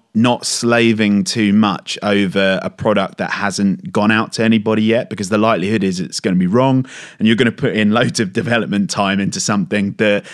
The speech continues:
ends up just getting binned. And even though I had that information before we started, we still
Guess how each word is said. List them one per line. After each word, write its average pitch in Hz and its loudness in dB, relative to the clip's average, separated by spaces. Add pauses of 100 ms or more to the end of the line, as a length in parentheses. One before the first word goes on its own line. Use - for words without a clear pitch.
(180)
ends 113 2
up - -2
just 104 -6
getting 104 0
binned. 92 2
And 107 2
even 139 2
though 127 4
I 113 2
had 139 -2
that 95 -2
information 95 0
before 113 -2
we 104 0
started, 92 0
we 107 0
still 120 2